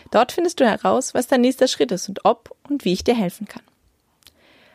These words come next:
Gehe jetzt in die Shownotes dieser Episode oder direkt auf meine Seite unter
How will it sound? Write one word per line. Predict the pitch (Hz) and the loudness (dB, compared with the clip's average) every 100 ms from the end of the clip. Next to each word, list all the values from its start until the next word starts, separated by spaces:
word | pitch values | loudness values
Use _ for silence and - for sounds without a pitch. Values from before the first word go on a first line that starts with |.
| _ | _
Gehe | - 214 | 2 4
jetzt | 277 302 - | 4 0 -2
in | 320 | -2
die | |
Shownotes | 311 196 180 180 - | 0 0 0 -2 -2
dieser | 202 196 | -2 0
Episode | 202 196 165 170 247 - _ | 0 -2 -2 -2 -4 -8 _
oder | 233 254 | 2 2
direkt | 247 226 226 - | 4 2 0 -2
auf | - | 0
meine | 220 214 | 2 2
Seite | 180 175 - | 2 -2 -4
unter | - 185 175 | -6 -2 -2